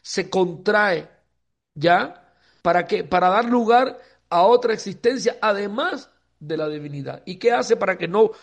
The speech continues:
vuelva la luz arriba? Pone, dijimos, una pared, como el diafragma, ¿se acuerdan? Pone algo para que no se pierda, para que no regrese a su, a su origen. Emana y pone algo para que no regrese a su origen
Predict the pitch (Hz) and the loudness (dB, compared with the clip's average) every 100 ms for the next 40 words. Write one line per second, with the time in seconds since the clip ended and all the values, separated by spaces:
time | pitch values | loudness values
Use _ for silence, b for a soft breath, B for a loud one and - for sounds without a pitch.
0 | B 165 233 233 196 202 202 196 226 294 | B 4 6 6 2 2 0 0 -2 0
1 | 294 B B 208 220 240 - 165 170 220 | -2 B B 2 2 2 -6 -4 -4 -2
2 | 269 285 - _ _ _ _ 185 202 208 | -6 -10 -14 _ _ _ _ -6 -6 -6
3 | 196 170 185 175 165 160 156 190 185 165 | -4 -4 -4 -6 -4 -2 -2 0 -2 -4
4 | 147 208 226 170 b b 220 247 247 247 | -6 -6 -6 -8 b b 2 4 4 2
5 | 254 240 196 180 196 208 208 202 160 175 | 2 0 -2 -6 -8 -8 -6 -8 -6 -6
6 | 180 226 208 208 220 185 185 170 b b | -4 -4 -4 -4 -6 -6 -8 -10 b b
7 | 156 143 175 208 139 139 131 b b - | -10 -4 -2 -2 -4 -8 -12 b b -8
8 | 196 240 294 392 427 _ _ _ 185 143 | -2 0 0 -4 -12 _ _ _ -12 -6
9 | 196 196 190 196 185 170 170 175 170 160 | -4 -2 -4 -4 -4 -4 -6 -6 -6 -6
10 | 160 151 127 131 | -4 -4 -6 -10